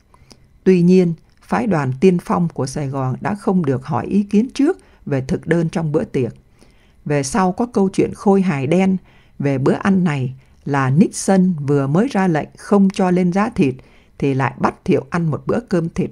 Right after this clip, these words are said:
đắt tiền mà không đếm xỉa gì đến khẩu vị của ông này cả. Một lần nữa,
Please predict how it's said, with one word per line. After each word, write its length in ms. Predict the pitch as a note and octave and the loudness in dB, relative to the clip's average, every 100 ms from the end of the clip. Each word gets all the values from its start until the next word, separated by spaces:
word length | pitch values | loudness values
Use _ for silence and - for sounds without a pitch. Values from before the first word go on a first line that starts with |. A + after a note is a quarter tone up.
| - | -6
đắt 240 | E4 - | -8 -2
tiền 260 | - C3+ C3 - - - | 0 0 -2 -8 -20 -10
mà 140 | C#3 C3 | -6 -4
không 340 | - F3+ F3 | 0 0 2
đếm 180 | G3+ D4 | 0 -2
xỉa 280 | - - D3 | -6 -4 -2
gì 180 | C#3 | -2
đến 180 | B2+ F3 | -2 -2
khẩu 260 | - A#2+ A#2+ | -4 -6 -2
vị 240 | D3+ - - | 0 -2 -4
của 140 | - | -4
ông 240 | B2+ D#3 D#3+ | -2 -2 -2
này 180 | C#3 C3 | -4 -6
cả. 320 | A2 F#2+ F3+ - _ _ _ - _ _ _ - | -6 -4 -6 -8 _ _ _ -20 _ _ _ -2
Một 180 | D#3 D#3+ | 0 2
lần 220 | D3+ D3+ | 2 4
nữa, 240 | D#3+ F4+ | 2 0